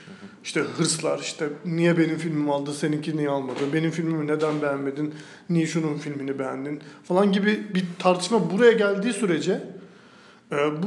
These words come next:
Speaker 2: bu senin bahsettiğin geniş çerçevedeki tartışmalar hiçbir zaman olmayacak. Ve yani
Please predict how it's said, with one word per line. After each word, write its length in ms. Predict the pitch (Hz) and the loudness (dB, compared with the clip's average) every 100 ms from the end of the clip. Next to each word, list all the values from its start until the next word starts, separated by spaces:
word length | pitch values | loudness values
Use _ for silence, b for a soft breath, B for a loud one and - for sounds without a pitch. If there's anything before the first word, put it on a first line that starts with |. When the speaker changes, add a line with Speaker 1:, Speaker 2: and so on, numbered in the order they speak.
| 202 185 | -2 2
Speaker 2:
bu 20 | |
senin 280 | 220 208 190 | 4 6 6
bahsettiğin 840 | 190 214 190 - 214 214 214 - - - - 214 - - _ _ - | 4 2 -4 0 2 2 0 -8 -16 -20 -18 -18 -18 -20 _ _ 2
geniş 300 | 165 190 196 | 6 6 4
çerçevedeki 640 | 190 170 - 156 156 156 | 2 2 0 0 -2 -2
tartışmalar 680 | 165 156 156 - 170 233 - | 0 0 0 0 2 0 -2
hiçbir 220 | 185 190 | -6 0
zaman 300 | 196 202 202 | 2 4 4
olmayacak. 540 | 190 175 135 - 180 - B B B B - | 4 4 -2 -8 -12 -14 B B B B 0
Ve 80 | 180 | 2
yani 300 | 180 180 | 4 2